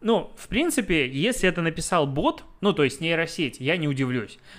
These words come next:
Ну, потому что здесь даже думать не надо было. Ты берешь просто и зацикливаешь одну и ту же мысль, несколько раз проговаривая. И вот идем дальше. Опять же, они отметили, что пандемия испанского гриппа,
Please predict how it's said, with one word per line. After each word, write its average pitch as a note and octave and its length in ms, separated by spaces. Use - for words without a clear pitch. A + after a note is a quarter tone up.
Ну, G#3 100
потому A#3+ 160
что G3+ 200
здесь F3 240
даже D#3 240
думать E3 380
не C#3 60
надо A#2+ 240
было. A2+ 200
Ты D#3 100
берешь D3+ 320
просто D3 340
и B2+ 40
зацикливаешь G#3 580
одну D3 220
и C#3 40
ту C3+ 120
же C3 100
мысль, F#3 300
несколько C#3+ 500
раз C#3+ 260
проговаривая. D3 680
И D#3+ 80
вот G3 240
идем F#3+ 260
дальше. C3+ 440
Опять C#3 380
же, C3+ 80
они C3 140
отметили, C#3+ 500
что - 160
пандемия C3+ 420
испанского B2+ 640
гриппа, C3 540